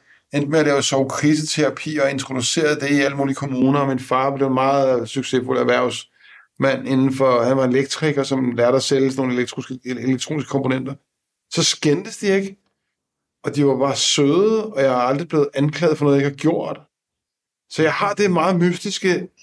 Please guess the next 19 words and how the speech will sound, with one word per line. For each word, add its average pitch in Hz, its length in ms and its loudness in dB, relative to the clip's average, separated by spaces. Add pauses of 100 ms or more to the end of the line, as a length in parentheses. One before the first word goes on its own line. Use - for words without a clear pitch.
(160)
at 139 200 0
jeg 147 100 2
har 135 120 -2 (100)
haft 165 200 -6
en 160 260 -8 (180)
ubegribelig - 800 -8
god 165 220 -8 (100)
barndom, 143 360 0
og 147 100 0
det 170 60 2
er 170 40 4
jo - 60 -4
lige 214 160 4
før, 170 460 -2
at - 160 -10
det 165 100 -2
er 165 40 -6
et 165 60 -12
traume. 143 480 -2